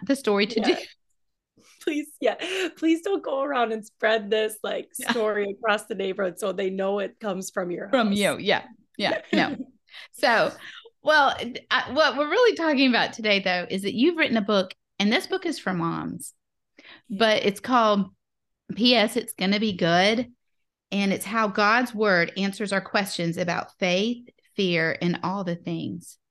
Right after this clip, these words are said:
Speaker 2: Yeah.
Speaker 1: And honestly, this,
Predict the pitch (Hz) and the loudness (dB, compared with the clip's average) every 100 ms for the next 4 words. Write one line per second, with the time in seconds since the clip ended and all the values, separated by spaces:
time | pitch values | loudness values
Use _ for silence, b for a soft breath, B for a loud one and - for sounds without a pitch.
0 | _ _ _ B 214 196 175 170 _ _ | _ _ _ B -18 -18 -20 -20 _ _
1 | _ 214 214 208 196 190 - _ _ _ | _ 0 2 4 4 2 -4 _ _ _
2 | _ _ _ 202 254 285 294 247 226 233 | _ _ _ 2 2 2 0 0 0 -2
3 | - - | -6 -16